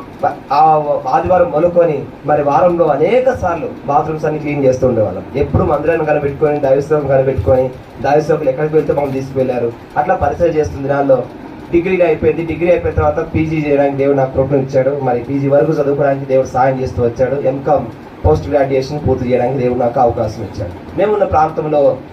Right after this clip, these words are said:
మరి పీజీకి దేవుడు సీట్ ఇచ్చాడు. భీమవరం, మరి వెస్ట్ గోదావరి డిస్ట్రిక్ట్ ఆంధ్రలో దేవుడు నాకు సీట్ ఇచ్చాడు, డిఎన్ఆర్ కాలేజ్. ఆ కాలేజ్ సీట్ ఇచ్చిన తర్వాత దేవుని పరిచయలు విరివిగా వాడబడడానికి ప్రభు నా సాయం చేస్తూ వచ్చాడు. డిగ్రీ ఫస్ట్ ఇయర్ నుంచి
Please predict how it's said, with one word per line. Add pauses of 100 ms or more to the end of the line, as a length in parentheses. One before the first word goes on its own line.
(120)
మరి
పీజీకి
దేవుడు
సీట్
ఇచ్చాడు. (340)
భీమవరం, (220)
మరి
వెస్ట్
గోదావరి
డిస్ట్రిక్ట్
ఆంధ్రలో
దేవుడు
నాకు
సీట్
ఇచ్చాడు, (240)
డిఎన్ఆర్
కాలేజ్. (400)
ఆ
కాలేజ్
సీట్
ఇచ్చిన
తర్వాత
దేవుని
పరిచయలు
విరివిగా
వాడబడడానికి
ప్రభు
నా
సాయం
చేస్తూ
వచ్చాడు.
డిగ్రీ
ఫస్ట్
ఇయర్
నుంచి